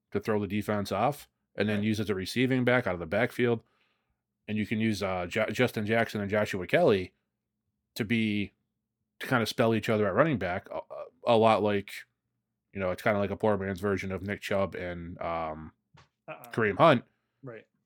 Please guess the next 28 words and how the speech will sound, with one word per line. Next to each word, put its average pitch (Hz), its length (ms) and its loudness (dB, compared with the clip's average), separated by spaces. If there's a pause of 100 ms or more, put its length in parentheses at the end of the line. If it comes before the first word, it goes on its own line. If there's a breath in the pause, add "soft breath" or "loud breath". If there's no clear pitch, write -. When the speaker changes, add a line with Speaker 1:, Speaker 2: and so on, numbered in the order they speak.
(1300)
Speaker 1:
Like 123 120 4
I 110 180 4
said, 113 300 2
poor 113 160 4
man's 104 180 0
version, 98 380 -2
not, 101 240 -2
not 110 200 2
nearly 123 280 2
the 107 80 -2
caliber 107 500 4
of, 90 380 -4
of - 160 -8
talent 117 400 4
yet. 139 260 6
You 120 80 0
never 123 160 6
know 131 80 8
what 123 80 6
they'll 131 80 6
develop 127 380 8
into, 98 320 0
but 98 100 -4
as 101 160 0
of 98 140 0
now, 104 200 4
they're 90 120 -2
not. 80 260 -8